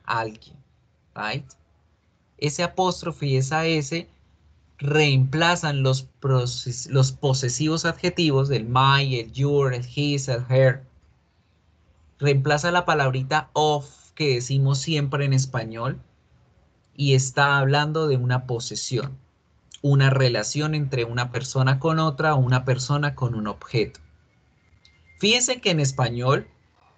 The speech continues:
nosotros hacemos estas posesiones con la palabrita de. La novia de Pedro, el esposo de María, la casa de Juan,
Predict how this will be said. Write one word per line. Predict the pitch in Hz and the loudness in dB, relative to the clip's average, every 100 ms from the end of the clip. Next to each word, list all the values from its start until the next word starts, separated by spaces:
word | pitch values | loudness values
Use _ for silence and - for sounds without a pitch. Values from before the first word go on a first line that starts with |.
| _ _ | _ _
nosotros | 139 135 143 135 175 156 | 2 2 2 0 -2 0
hacemos | 135 139 139 151 | 2 2 2 2
estas | 170 - 170 | -2 -2 -4
posesiones | - 147 131 123 135 131 165 | -2 -2 -2 -2 0 0 0
con | - 147 | -2 0
la | 135 | 0
palabrita | 135 123 117 127 147 | 0 -2 -2 -4 -2
de. | 147 202 220 131 - _ _ _ _ - | 2 2 2 -2 -14 _ _ _ _ -2
La | 139 139 | 2 4
novia | 139 156 156 156 156 147 | 4 2 2 2 0 0
de | 147 156 143 135 - _ _ _ _ _ - | 0 0 -2 -6 -14 _ _ _ _ _ -4
Pedro, | 165 156 156 156 165 _ _ _ _ | -2 0 0 -4 -8 _ _ _ _
el | 160 160 151 151 131 | 0 0 0 -4 -2
esposo | 123 - 151 147 135 151 | -4 -6 -2 -2 -2 -2
de | 143 135 156 139 - | 0 0 0 -2 -4
María, | 131 127 139 160 160 156 - _ - | -2 0 0 -2 -4 -6 -10 _ -4
la | 135 135 135 | 2 2 2
casa | 165 151 143 151 143 | 2 2 2 -6 -6
de | 139 143 131 - | -6 -6 -10 -6
Juan, | 170 156 160 160 | -4 -4 -6 -12